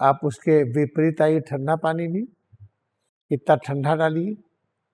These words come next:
जो आराम से सह सके। तो इस तरह से स्नान करने की प्रक्रिया को मध्यम मार्ग में स्नान करना हुआ।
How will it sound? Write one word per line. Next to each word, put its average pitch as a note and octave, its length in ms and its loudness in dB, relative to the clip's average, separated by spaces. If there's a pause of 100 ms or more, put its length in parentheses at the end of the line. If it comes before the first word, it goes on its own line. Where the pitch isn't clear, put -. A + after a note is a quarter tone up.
(140)
जो D3+ 240 0
आराम D3 320 2
से C#3+ 200 0
सह D3+ 220 2
सके। E3+ 480 -2
तो - 880 -4
इस G#3 160 4
तरह F3+ 160 8
से D3+ 500 2 (380)
स्नान D#3+ 460 2
करने D3+ 340 2
की D3 140 -2
प्रक्रिया D3 520 2
को E3+ 180 2
मध्यम D3 580 0
मार्ग C#3 360 4
में F3 380 0 (840)
स्नान C#3 480 2
करना C3 300 2
हुआ। A#2+ 360 -2